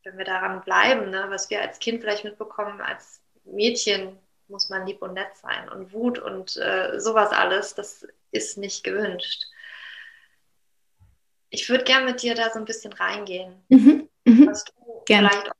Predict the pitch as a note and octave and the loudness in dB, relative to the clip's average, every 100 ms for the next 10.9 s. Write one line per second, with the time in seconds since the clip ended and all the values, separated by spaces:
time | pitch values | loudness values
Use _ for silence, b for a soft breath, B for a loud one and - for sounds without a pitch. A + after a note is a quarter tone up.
0 | _ A3+ A3 - G3+ - G#3+ - - G#3 | _ -14 -14 -8 -8 -4 -2 -2 -2 -2
1 | G#3 A3 A3+ G#3+ G#3 - F#3+ F#3+ F#3 F#3 | -2 0 0 0 -4 -4 -4 -4 -6 -6
2 | F#3 F#3+ - G3+ F#3+ F#3+ - - G#3+ G3+ | -6 -8 -8 2 2 2 -2 -8 -4 -4
3 | G3+ B3 A3+ G3+ - F#3 F#3 F3+ G3 F#3 | -2 -4 -4 -6 -8 -8 -10 -14 -8 -6
4 | F3+ - F#3+ F#3 F#3 - - _ - - | -6 -6 -6 -6 -8 -14 -18 _ -20 -20
5 | _ _ _ - G#3 A3 A3 G#3+ - - | _ _ _ 2 4 4 0 -6 -12 0
6 | G3 G3 G3+ G3 G3+ - - G#3+ G3 F#3+ | 4 4 2 -6 -14 -18 -4 -2 -2 -4
7 | - G#3 G#3 F#3+ F3+ F3+ F#3+ F#3+ G3 G3 | -4 -4 -4 -6 -4 -4 -4 -6 -6 -6
8 | G#3 G3+ F#3 F#3+ F#3+ F#3+ - G3 F#3+ F#3+ | -6 -6 -10 -12 -12 -12 -8 -2 -2 -2
9 | F#3 F#3 F3+ F3+ F3+ F#3 _ _ _ _ | -10 -14 -16 -12 -12 -14 _ _ _ _
10 | _ - B3 G#3+ - - A#3 A3+ C4+ | _ 6 6 6 0 2 6 6 4